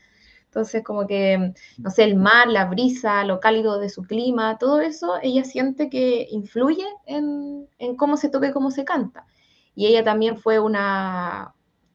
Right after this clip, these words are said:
una, mm, aprendiz muy importante del Flaco Morales, ¿cachai? Que fue gran compositor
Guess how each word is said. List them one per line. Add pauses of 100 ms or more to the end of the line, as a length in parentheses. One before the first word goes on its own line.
(100)
una,
mm,
aprendiz
muy
importante
del
Flaco
Morales,
¿cachai?
Que
fue
gran
compositor